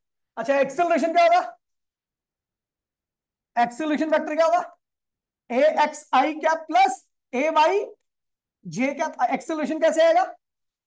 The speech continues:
Acceleration कैसे आएगा, dv upon में डीटी करके आएगा, याद नहीं याद है? Acceleration is the differentiation of velocity vector,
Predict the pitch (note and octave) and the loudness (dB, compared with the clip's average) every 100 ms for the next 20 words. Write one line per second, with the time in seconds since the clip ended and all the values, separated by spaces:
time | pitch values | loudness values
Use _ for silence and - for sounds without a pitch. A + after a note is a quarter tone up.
0 | _ _ _ _ _ _ _ _ _ _ | _ _ _ _ _ _ _ _ _ _
1 | _ _ _ _ _ _ _ _ _ _ | _ _ _ _ _ _ _ _ _ _
2 | _ _ A#3 A#3+ E4 D#4 D4 D#4+ D4+ F4 | _ _ -4 -4 -4 -4 -2 -2 0 2
3 | D4+ G3 - - _ _ _ _ _ E3 | 2 0 -4 -18 _ _ _ _ _ -6
4 | B3+ D4 E4+ F4 E4+ D#4 D#4 G4 G#4+ - | -2 0 2 0 2 0 2 0 -2 -8
5 | _ _ _ _ F3+ B3 D4+ D4 D4 D#4 | _ _ _ _ -8 -6 -4 -4 -2 -2
6 | D4+ D4 - _ _ _ _ _ - B3 | -4 -6 -10 _ _ _ _ _ -4 -2
7 | D4 F4+ F4+ D4+ - - _ _ _ _ | 0 0 2 2 0 -6 _ _ _ _
8 | _ _ _ _ _ - G#3+ G#3+ D4 C4+ | _ _ _ _ _ -8 -8 -8 -8 -6
9 | C4 C#4+ C#4 C4+ A#3 A3+ C#4+ C4 B3 C4+ | -6 -6 -6 -4 -4 -4 -6 -6 -6 -4
10 | D4 B3+ B3 B3 C4 A3 - | -4 -2 -2 -2 -4 -4 -6